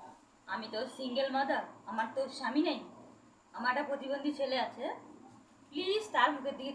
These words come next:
তাকিয়ে আমার একটা ভিডিও ভাইরাল করে দিন না প্লিজ। প্রতিবন্ধী ছেলেটার মুখের দিকে তাকিয়ে একটা ভিডিও ভাইরাল করে দিন প্লিজ, প্লিজ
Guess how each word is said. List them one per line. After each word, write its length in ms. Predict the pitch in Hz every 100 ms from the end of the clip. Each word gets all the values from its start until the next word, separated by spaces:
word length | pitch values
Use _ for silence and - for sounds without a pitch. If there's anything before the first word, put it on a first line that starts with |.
| 233
তাকিয়ে 280 | - 254 254
আমার 120 | 233 240
একটা 120 | - 202
ভিডিও 200 | 247 285 311
ভাইরাল 240 | 226 277 294
করে 120 | 330 330
দিন 100 | 427 330
না 60 | 220
প্লিজ। 420 | 240 285 359 330 - - - - - - - - - - - - - - - - - - - -
প্রতিবন্ধী 440 | 311 339 330 349 311
ছেলেটার 280 | 311 320 294
মুখের 220 | 262 302 262
দিকে 160 | 311 302
তাকিয়ে 280 | 262 269 302 277
একটা 140 | - 240
ভিডিও 220 | 262 294 285
ভাইরাল 240 | 262 247 262
করে 140 | 262 262
দিন 140 | 269 285 262
প্লিজ, 460 | 240 285 302 311 302 - - - -
প্লিজ 580 | 302 320 330 349 381 359